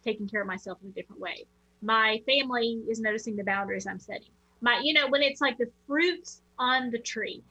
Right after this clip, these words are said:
And so many people, the he-, they don't, they don't know which problem they're trying to solve. And so their healing journey involves relief,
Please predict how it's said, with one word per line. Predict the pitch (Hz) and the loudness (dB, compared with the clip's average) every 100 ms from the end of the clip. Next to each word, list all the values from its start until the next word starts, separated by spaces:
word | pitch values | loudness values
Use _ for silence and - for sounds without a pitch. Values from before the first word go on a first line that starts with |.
| _ _ _ | _ _ _
And | 254 240 | -6 0
so | 302 302 | 2 2
many | 330 311 | 0 -2
people, | 262 233 233 226 233 - _ | -6 -2 0 0 -2 -10 _
the | 233 233 202 _ - | 0 0 -4 _ -6
he-, | 302 | -4
they | 294 277 | 2 2
don't, | 311 233 - _ _ _ - | 2 -2 -12 _ _ _ 0
they | 262 | 2
don't | 285 247 | 2 2
know | 254 | 0
which | 262 254 240 - | 2 2 2 -4
problem | - 220 254 262 | -4 -2 -2 -2
they're | 220 | -4
trying | 196 226 220 226 | -4 -6 -4 -4
to | 202 | -6
solve. | - 196 196 302 370 _ _ _ _ _ _ - | -8 -6 -4 -6 -8 _ _ _ _ _ _ -10
And | 247 | -2
so | 240 | 2
their | 240 240 | 2 2
healing | 233 330 311 269 | 2 0 2 0
journey | 233 226 226 226 | 2 2 0 -2
involves | 214 208 208 208 208 - _ _ _ - | -2 -2 -2 -4 -8 -16 _ _ _ 0
relief, | 233 240 185 | 2 2 0